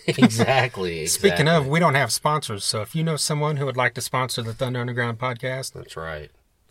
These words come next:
Speaker 2: the thunder underground at gmail dot com. That's also the email you need to send if you have a band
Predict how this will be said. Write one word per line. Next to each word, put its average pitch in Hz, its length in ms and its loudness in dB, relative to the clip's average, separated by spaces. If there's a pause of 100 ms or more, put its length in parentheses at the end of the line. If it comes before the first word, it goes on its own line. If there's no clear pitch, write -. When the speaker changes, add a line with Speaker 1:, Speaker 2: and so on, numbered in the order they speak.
Speaker 2:
the 156 120 2
thunder 147 320 -2
underground 139 460 0
at 117 120 -2
gmail 131 400 0
dot 117 200 -4
com. 113 360 -6 (520)
That's 117 220 -2
also 147 280 2
the 113 220 -4
email 123 260 -2
you 117 160 -4
need 120 200 -2
to 113 180 -6
send 123 420 -4
if 113 180 -6
you 117 100 -4
have 113 160 -4
a 107 80 -8
band 123 480 2